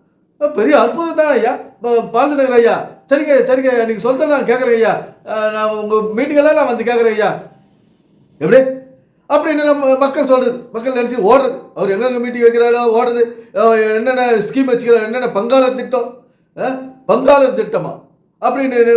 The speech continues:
ஓடுறது. ஓடி அவரு ப-, ப-, பங்காளர் திட்டத்துல எவ்வளவு காசு கேட்கறாரோ அதை கொடுக்குறது. பங்காளர் திட்டம் என்னன்னா,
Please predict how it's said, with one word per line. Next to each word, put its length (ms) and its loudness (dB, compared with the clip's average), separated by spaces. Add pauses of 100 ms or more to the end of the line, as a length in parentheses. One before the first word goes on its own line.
(100)
ஓடுறது. 460 2 (240)
ஓடி 260 -2 (280)
அவரு 380 4
ப-, 300 0 (100)
ப-, 200 -2
பங்காளர் 380 -2
திட்டத்துல 320 0
எவ்வளவு 260 2
காசு 220 0
கேட்கறாரோ 300 0
அதை 160 -2
கொடுக்குறது. 460 -10 (640)
பங்காளர் 460 2
திட்டம் 280 -4
என்னன்னா, 420 -6